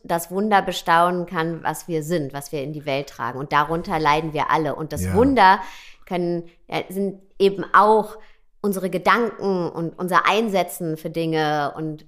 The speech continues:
Speaker 1: überhaupt, ja, unsere Sichtbarkeit. Und das trifft da ja jetzt auch sehr schön drauf zu.
Speaker 2: Und, und du, du beginnst das Buch ja auch mit so einem, ähm, mit einer, ähm, mit einem Bild, ähm, wo du über das Wunder sprichst, ne?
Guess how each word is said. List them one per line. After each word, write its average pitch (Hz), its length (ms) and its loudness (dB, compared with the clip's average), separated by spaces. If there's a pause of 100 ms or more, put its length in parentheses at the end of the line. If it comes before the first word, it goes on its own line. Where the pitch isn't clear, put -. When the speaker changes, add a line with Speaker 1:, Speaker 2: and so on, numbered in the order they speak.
(120)
Speaker 1:
überhaupt, 180 480 -2 (140)
ja, 165 200 -2
unsere 180 400 -4
Sichtbarkeit. 165 840 -4
Und 143 100 -10
das 143 140 -12
trifft - 280 -10
da 156 80 -2
ja 147 160 0
jetzt 143 220 -4
auch 139 220 -6
sehr 135 160 -8
schön 143 240 -10
drauf 135 240 -10
zu. 147 360 -14
Speaker 2:
Und, 113 220 -8
und 101 240 -4
du, 101 220 2
du 95 180 -2
beginnst 110 320 4
das 127 160 0
Buch - 240 -4
ja 110 160 2
auch 101 180 0
mit 104 180 2
so 107 100 2
einem, 98 340 2 (320)
ähm, 95 400 -2
mit 104 240 -6
einer, 98 560 0
ähm, 90 380 -6
mit 120 120 -8
einem 117 200 2
Bild, 165 480 6 (1300)
ähm, 113 480 4
wo 117 300 -2
du 123 80 0
über 110 80 -2
das 110 160 -2
Wunder 139 240 6
sprichst, - 480 -2
ne? 135 240 0